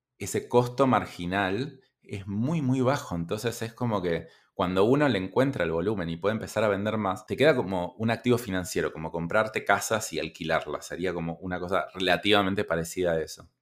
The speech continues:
La moraleja acá entonces es que intentes innovar un poco más, como al principio. No te estanques, acordate lo que eras al principio, pura pasión, pura innovación, puro riesgo. No digo que sea tan extremo como eso, porque seguramente ya tenés tu negocio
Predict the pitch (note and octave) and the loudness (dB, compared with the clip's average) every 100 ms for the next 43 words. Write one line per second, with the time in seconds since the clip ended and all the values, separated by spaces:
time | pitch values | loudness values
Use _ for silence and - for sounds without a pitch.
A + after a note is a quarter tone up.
0 | _ F#2+ F#2 F#2+ A2 E3 D#3+ A2 G2+ G2+ | _ -8 -6 -2 -2 -2 -6 -2 -2 -2
1 | A2 B2+ - G2+ - C3+ D3+ B2 G#2 G#2 | -2 -4 -4 -6 -4 -8 -6 -4 -4 -4
2 | - E3 E3 B2 F2+ E2+ F#2 B2 G2+ E2 | -4 -6 -6 -8 -6 0 4 4 2 -4
3 | C3+ - F2+ G2 F2+ E2 - _ F#2 F2+ | -6 -4 2 2 2 -2 -16 _ -6 -4
4 | E2+ F2+ F2 - B2 B2 E2 D#2 D#2 - | -4 -6 -8 -6 -4 -4 -4 -6 -10 -18
5 | - - - - D#3 C3 - C3+ B2+ F2+ | -20 -20 -18 -6 -6 -4 4 6 6 0
6 | E2+ F2+ E2+ G#2 D3+ E3+ G#2+ F2+ E2+ F2+ | -4 -4 -2 0 0 2 2 2 2 0
7 | F2 E2 E2+ E2+ F2+ E2+ A2 A#2 A2+ F#2 | 0 -2 -4 -6 -8 -6 -8 -2 0 0
8 | G#2 A2 - D#2+ G2 G2+ G#2+ G#2 G2+ G#2+ | 0 -2 -2 -6 0 0 0 0 0 0
9 | F#2 E2 D#2+ - G#2+ G2+ F2 E2+ G2+ A2 | -2 -4 -6 -4 -2 0 0 2 0 2
10 | A2 G#2 A2 D3+ E3+ - - G2+ F#2+ - | 0 0 -2 0 0 0 -4 2 2 0
11 | - G2+ A2+ A2+ - - F2+ G2 G#2+ F2+ | -2 0 2 0 -6 -6 0 0 0 -4
12 | E2 G2 G2 E2+ E2 - D3+ F#3 F3+ B2 | -4 -4 -6 -8 -10 -8 -6 -4 -4 -4
13 | F#2+ F2+ F2+ - G#2+ D2+ E2+ - A2+ A2 | -4 -4 -8 -8 -8 -4 -6 2 4 4